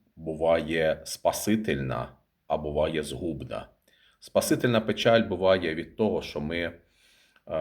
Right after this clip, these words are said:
каємося у своїх поганих вчинках, і,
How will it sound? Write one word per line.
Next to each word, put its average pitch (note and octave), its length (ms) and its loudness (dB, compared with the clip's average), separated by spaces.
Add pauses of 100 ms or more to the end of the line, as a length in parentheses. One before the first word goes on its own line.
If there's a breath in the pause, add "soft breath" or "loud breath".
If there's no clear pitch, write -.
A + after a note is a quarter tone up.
(120)
каємося E2+ 960 2 (380)
у - 80 -10
своїх - 440 -6
поганих E2 460 0
вчинках, F#2 720 0
і, E2+ 300 -2